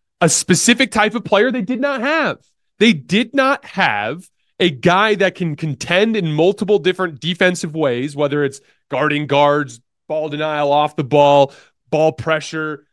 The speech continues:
switching onto bigger wings and defending in the post, help defense deflection situations. Like, he can help in all these different ways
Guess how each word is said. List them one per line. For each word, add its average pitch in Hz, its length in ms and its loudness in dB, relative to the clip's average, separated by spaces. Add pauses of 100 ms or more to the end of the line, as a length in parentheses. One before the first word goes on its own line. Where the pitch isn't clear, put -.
(120)
switching 165 500 2
onto 156 220 4
bigger 151 340 4
wings 156 400 4
and 151 100 2
defending 156 380 0
in 151 60 0
the 143 100 -2
post, 151 480 0 (240)
help 165 260 0
defense 165 460 -4
deflection 156 640 -6
situations. 151 720 0
Like, 143 180 -2 (320)
he 202 100 -2
can 208 140 0
help 240 260 2
in 220 60 -2
all 233 160 0
these 220 180 -2
different 226 280 -6
ways 226 280 0